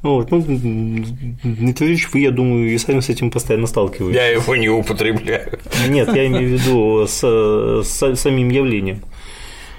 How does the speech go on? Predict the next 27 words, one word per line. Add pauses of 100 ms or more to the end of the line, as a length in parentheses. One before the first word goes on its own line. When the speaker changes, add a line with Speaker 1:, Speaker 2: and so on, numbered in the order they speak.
(120)
Speaker 1:
Вот,
а
если
ещё
учесть,
что, (500)
м,
это
сейчас
распространилось
везде, (600)
да,
то (300)
есть,
м, (300)
можно
уже
во
многом
сказать,
что
даже
поиск
умер (920)
в
интернете. (1700)
М,